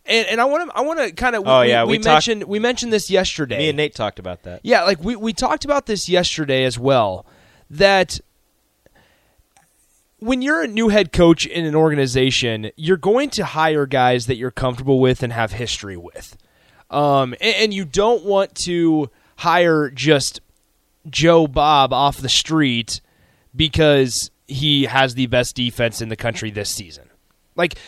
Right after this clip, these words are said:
Speaker 1: like you, you don't wanna operate your program that way. That's when,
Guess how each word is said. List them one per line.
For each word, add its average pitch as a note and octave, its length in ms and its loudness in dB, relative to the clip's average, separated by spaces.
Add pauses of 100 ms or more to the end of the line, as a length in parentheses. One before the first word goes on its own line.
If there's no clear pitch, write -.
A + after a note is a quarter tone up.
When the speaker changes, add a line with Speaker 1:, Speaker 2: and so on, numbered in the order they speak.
Speaker 1:
like G#3+ 180 0
you, A3+ 160 -4
you A3 140 -8
don't B3 240 2
wanna A#3+ 180 -2
operate F#3 380 0
your D3+ 100 -2
program C3 440 2
that G2+ 200 -4
way. F#2 180 -12
That's C#3+ 280 -2
when, G3+ 300 -2